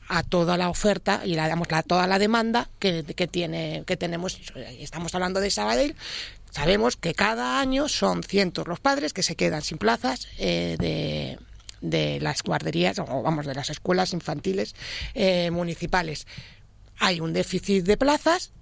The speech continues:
y hay que mirar a la Generalitat, que es quien tiene el, el poder y el dinero y, y el, para, para poder, eh, construir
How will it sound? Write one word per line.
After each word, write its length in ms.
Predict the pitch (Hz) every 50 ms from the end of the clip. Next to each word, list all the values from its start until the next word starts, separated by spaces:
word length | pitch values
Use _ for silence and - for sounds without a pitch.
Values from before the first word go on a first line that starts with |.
| - -
y 200 | - 226 196 175
hay 200 | 151 147 147 147
que 280 | - - 165 170 170 175
mirar 320 | 175 185 196 208 220 254 - -
a 140 | - 175 165
la 200 | 143 139 147 143
Generalitat, 720 | 131 139 135 147 147 147 139 143 - - - - - - - - -
que 380 | - 160 151 156 165 170 185
es 240 | 214 202 - - - - -
quien 300 | - 151 151 143 143 135
tiene 480 | - - 180 190 196 202 226 262 - -
el, 880 | - 180 165 156 156 151 147 147 147 147 147 147 147 147 147 143 147 - -
el 240 | - 165 160 151 147
poder 420 | - - 151 156 180 208 233 233 -
y 200 | - - 156 170
el 180 | 165 160 156 147
dinero 460 | 139 143 175 214 226 220 254 294 - - - - - - -
y, 240 | - - 208 196 190
y 640 | 180 143 185 180 170 165 170 - - - 175 131 196
el, 400 | 180 175 170 170 165 170 170 - -
para, 240 | - 185 170 156 151 - - - -
para 180 | - 165 160 156
poder, 320 | - 156 165 180 190 - - - - - - - -
eh, 420 | 285 233 190 185 180 175 175 175 170
construir 560 | - 185 190 - - - 208 214 208 220 -